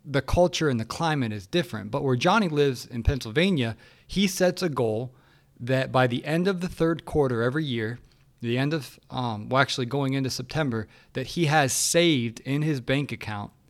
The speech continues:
his winter fund, because you can't do landscaping or you can't do as much lawn care when there's a bunch of snow and cold weather. Uh, now, like I said, it's different here in Atlanta. I do work year round,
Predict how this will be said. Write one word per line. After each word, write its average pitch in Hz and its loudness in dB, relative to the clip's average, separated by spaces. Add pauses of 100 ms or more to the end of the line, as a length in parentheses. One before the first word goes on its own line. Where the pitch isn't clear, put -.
his 123 0
winter 131 0
fund, 95 -6 (480)
because 123 0 (340)
you 127 -6
can't 147 -2
do 131 0
landscaping 127 0
or 113 -6
you 123 -8
can't 143 -6
do 131 -2
as 113 -4
much 120 -6
lawn 143 0
care 113 -4 (120)
when 123 0
there's 113 0
a 113 -8
bunch 127 -2
of - -6
snow 143 0
and 110 -4
cold 127 -2
weather. 117 -2 (360)
Uh, 120 -8
now, 156 8
like 151 6
I 135 0
said, 107 -4
it's - -10
different 143 -2
here 135 0
in 120 0
Atlanta. 123 -2
I 117 -2
do 123 -4
work 117 -6
year 117 -4
round, 120 -2